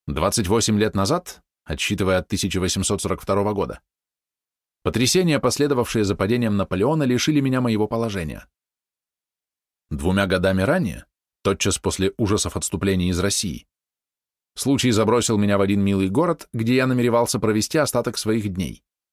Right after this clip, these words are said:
и мысль об этом приводила меня в восторг. В радостной Ломбардии, в Милане, в Венеции.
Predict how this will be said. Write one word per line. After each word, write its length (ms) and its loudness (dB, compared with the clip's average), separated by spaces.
и 100 -2
мысль 240 0
об 80 2
этом 240 0
приводила 380 0
меня 200 0
в 40 -4
восторг. 520 -8
В 60 -4
радостной 400 0
Ломбардии, 720 0
в 100 -4
Милане, 540 0
в 60 -8
Венеции. 720 -2